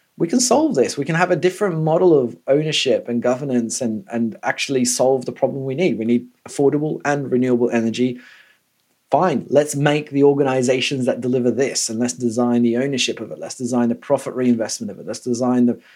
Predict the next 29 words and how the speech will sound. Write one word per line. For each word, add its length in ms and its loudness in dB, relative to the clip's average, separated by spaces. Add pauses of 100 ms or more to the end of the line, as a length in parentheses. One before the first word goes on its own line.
(180)
the 80 -8
way 160 4
margins 640 2
work 320 -8
and 120 -6
management 600 -4
and, 340 -12
and 180 -8
boards 460 2
are 60 -6
structured 600 -8 (300)
around 300 4
that 240 -4
goal, 340 -4
rather 300 2
than 180 2
how 160 -2
do 100 2
we 140 2
make 340 -4 (300)
financial 460 -4
capital 380 -4
grow 240 -2
as 100 -8
fast 320 -6
as 100 -14
it 80 -16
can." 340 -14 (400)
Um, 460 -4